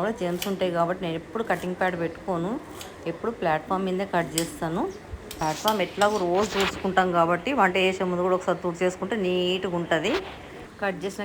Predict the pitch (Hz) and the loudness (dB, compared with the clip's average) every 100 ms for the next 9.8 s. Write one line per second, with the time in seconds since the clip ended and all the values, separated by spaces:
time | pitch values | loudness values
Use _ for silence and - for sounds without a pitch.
0 | 196 180 190 190 185 202 208 180 175 180 | 0 2 2 -2 -4 -2 -2 -4 -2 -2
1 | 175 175 170 170 175 165 170 220 427 - | 0 0 -2 -4 -6 -2 -2 -2 -4 -8
2 | - - - - - 202 202 202 208 190 | -6 -6 -8 -18 -10 -6 -2 -2 2 2
3 | 185 185 180 220 294 - 180 185 190 190 | 2 0 0 0 0 -2 0 2 2 0
4 | 190 165 175 196 190 160 170 180 311 - | 0 0 2 0 0 -2 -2 -2 -4 0
5 | 180 175 170 165 170 175 240 440 - - | 0 2 2 2 0 0 0 0 -8 -14
6 | - - - 196 196 196 196 190 - 196 | -14 -12 -6 -4 0 0 0 0 0 2
7 | 185 170 190 202 196 185 277 370 175 - | 4 2 6 6 8 4 4 0 -4 -2
8 | - 196 196 196 - 220 233 - 208 208 | 4 4 4 -2 2 2 2 2 2 6
9 | 208 196 180 180 170 - 175 185 | 6 8 6 4 2 0 2 4